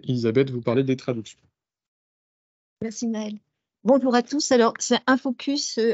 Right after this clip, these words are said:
Speaker 2: rapide sur, euh, les traductions de la snomed C T en français, puisque,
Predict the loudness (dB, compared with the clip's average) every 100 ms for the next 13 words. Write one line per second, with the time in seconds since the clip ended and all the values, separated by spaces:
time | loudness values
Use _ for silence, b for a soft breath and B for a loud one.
0 | -2 -6 -4 -2 -2 -2 0 2 2 2
1 | 2 2 2 0 -2 2 4 4 4 4
2 | 4 2 0 4 6 6 4 -2 -2 -2
3 | -2 -2 -2 0 0 0 -4 -2 -2 2